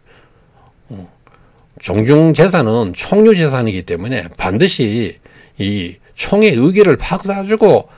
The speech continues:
어, 이 뭐 철거를 한다든가 해야 되는데 이거 없이 했기 때문에 지금 현재, 예, 이게 심각한 문제가 되고 있잖아요. 예, <clears throat> 종중에 자금 부담을 줘가지고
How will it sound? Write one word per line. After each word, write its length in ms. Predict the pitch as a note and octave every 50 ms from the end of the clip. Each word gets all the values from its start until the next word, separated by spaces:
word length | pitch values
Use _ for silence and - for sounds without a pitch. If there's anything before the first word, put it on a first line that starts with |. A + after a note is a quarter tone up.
| _ _ -
어, 220 | A2+ G#2+ A2 - - _ - _ _ _ -
이 100 | - F2+
뭐 340 | F2+ F#2+ F#2+ F#2 F2+ - - _ _ _ _ - F#3 - _ _ _ _ _ _ _ _ _ _ _ _ _ _ _ _ _ _ _ _ _ _ _ _ _ _ _ _ _ _
철거를 420 | - - - - C3+ C#3 A#2+ G#2+
한다든가 400 | G2+ G2+ G2 G2+ F#2+ F#2+ F2+ F2
해야 140 | F2+ F#2+ E2+
되는데 420 | E2 D#2+ D#2+ E2 - A2+ A2 - - _ _ - _ _ -
이거 280 | - D#3+ G#3+ G#3+ B3 G3
없이 220 | E3+ D3+ - D3
했기 160 | B2 - -
때문에 360 | - - A2+ A2 C#3+ D#3 C#3
지금 260 | - - - G#2 G2+ G2
현재, 320 | G2 G2+ B2 D3+ D#3 D#3+ - - _ _ -
예, 240 | F2+ F2 F2 - - - -
이게 260 | G#2+ F#2+ F#2+ G2 G2
심각한 460 | - - D3 C3 A2+ G#2 - G#2+ F2+
문제가 300 | F#2 G#2+ G#2+ - - F2+
되고 240 | E2+ - G2+ F2 D#2+
있잖아요. 440 | - - G2+ G2 G2+ A#2+ D3+ - - _ _ - - - - - - _ _ - G#3
예, 200 | F3 - - - - - - - - D3
<clears throat> 400 | - - - - - - - -
종중에 560 | - G#2+ A#2 A#2+ D#3 F#3+ E3 A#2 G2 F2+ - _ _ _ _ - - - - -
자금 320 | - - - G2 G#2 B2 A#2+
부담을 380 | A#2 B2+ D#3 D#3+ D#3+ D3 A#2+
줘가지고 600 | - A2 G2 F#2 G2+ F#2+ F2+ - G#2 F#2 D2 -